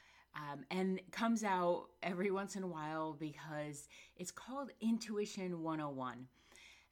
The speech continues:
And I felt like, since this is a podcast on intuition and coaching and life, <laughs> uh, enjoyment, that I would do some stuff on intuition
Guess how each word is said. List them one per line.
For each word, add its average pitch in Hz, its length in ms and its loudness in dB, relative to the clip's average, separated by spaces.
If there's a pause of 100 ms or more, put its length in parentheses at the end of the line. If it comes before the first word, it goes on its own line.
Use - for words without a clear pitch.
And 180 340 2
I 226 280 2
felt 190 500 0
like, 151 400 -4
since - 300 -10
this 214 200 -4
is 196 120 -2
a 180 40 0
podcast 165 560 -4
on 147 140 -4
intuition 156 840 -4 (540)
and 254 600 2
coaching 185 760 0 (520)
and 196 560 0
life, 175 400 2 (300)
<laughs> - 960 -12
uh, 151 320 -4 (520)
enjoyment, 170 760 2 (920)
that 180 380 4
I 180 340 2
would 165 640 0 (840)
do 269 180 2
some 262 220 -2
stuff 190 280 -2
on 175 160 0
intuition 165 840 -2